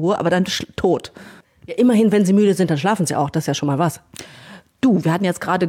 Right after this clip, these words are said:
Speaker 1: äh, der erste hat der eine eine Grippe gehabt, dann hat der andere die Grippe gehabt. Von daher, äh, war dann alle zwei bis drei Stunden so im Fieberwahn, äh, wurde Mama geschrien. Ja, das ist natürlich egal, ob die,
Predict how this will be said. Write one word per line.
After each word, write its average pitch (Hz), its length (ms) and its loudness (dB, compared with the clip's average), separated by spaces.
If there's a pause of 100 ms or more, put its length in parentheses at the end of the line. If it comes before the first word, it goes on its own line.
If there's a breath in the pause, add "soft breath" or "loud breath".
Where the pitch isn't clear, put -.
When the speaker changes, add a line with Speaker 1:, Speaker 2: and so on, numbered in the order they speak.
Speaker 1:
äh, 160 240 2
der 165 140 0
erste 175 180 -2
hat 170 80 0
der - 140 -2
eine 208 500 0
eine 262 140 0
Grippe 294 260 -4
gehabt, 269 260 -4
dann 208 120 0
hat 185 80 -2
der 156 100 0
andere 226 240 0
die 247 100 -4
Grippe 262 300 -6
gehabt. 247 280 -6
Von 214 140 -2
daher, 202 480 0
äh, 190 280 0
war 185 160 0
dann 190 240 0
alle 185 720 2
zwei 185 180 -2
bis 196 160 -12
drei 190 160 -4
Stunden 202 300 0
so 185 80 0
im 180 140 -2
Fieberwahn, 208 840 -2
äh, 180 240 -4
wurde 185 180 0
Mama 190 300 2
geschrien. 254 520 0
Ja, 139 200 2
das 147 140 -6
ist - 20 -6
natürlich 147 260 -6
egal, 151 320 0
ob - 160 -2
die, 143 220 0